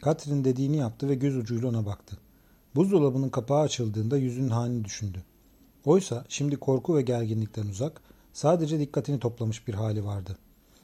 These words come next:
Telefonu ceketinin cebine koydu ve tabancasına çarpınca çıkan tıkırtıyı işitti. Arabadan indiler. Yolun karşısına geçip bahçe kapısını açtılar. Islak zemin iştahla ayakkabılarının sesini emdi. Harry gözlerini geniş pencereye dikerek beyaz duvara vuran bir gölge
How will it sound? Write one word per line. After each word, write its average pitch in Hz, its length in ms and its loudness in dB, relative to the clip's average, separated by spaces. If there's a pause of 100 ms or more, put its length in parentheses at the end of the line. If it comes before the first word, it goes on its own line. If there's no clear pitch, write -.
(160)
Telefonu 147 400 4
ceketinin 156 400 0
cebine 143 320 2
koydu 123 380 0
ve 131 80 2
tabancasına 131 580 0
çarpınca 131 420 -2
çıkan 139 320 -4
tıkırtıyı 120 440 -4
işitti. - 400 -8 (600)
Arabadan 139 400 4
indiler. 117 480 -2 (460)
Yolun 139 260 6
karşısına 147 420 2
geçip 131 380 -6
bahçe 131 240 0
kapısını 120 400 -4
açtılar. 107 500 -6 (520)
Islak 190 360 0
zemin 120 300 0 (180)
iştahla 151 420 0
ayakkabılarının 127 600 0
sesini 123 340 -2
emdi. 104 300 -2 (600)
Harry 165 300 4 (120)
gözlerini 127 440 4
geniş 151 280 -2
pencereye 117 480 0
dikerek 131 420 0
beyaz 131 320 2
duvara 123 280 2
vuran 120 300 -2
bir 120 80 -2
gölge 110 460 -2